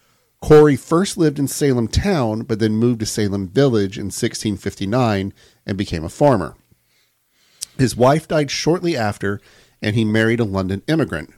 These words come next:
Mary Bright, in, on April eleventh, sixteen sixty-four.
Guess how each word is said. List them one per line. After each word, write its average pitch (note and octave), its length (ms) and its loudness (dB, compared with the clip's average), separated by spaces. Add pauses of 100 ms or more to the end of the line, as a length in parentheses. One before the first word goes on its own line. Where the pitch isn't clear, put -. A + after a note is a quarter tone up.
Mary F2+ 300 -4
Bright, G2 440 -2 (560)
in, G2 160 -2 (180)
on G2 200 -4
April D#3+ 340 2
eleventh, G2 380 -2
sixteen - 400 -8
sixty-four. F2 720 -6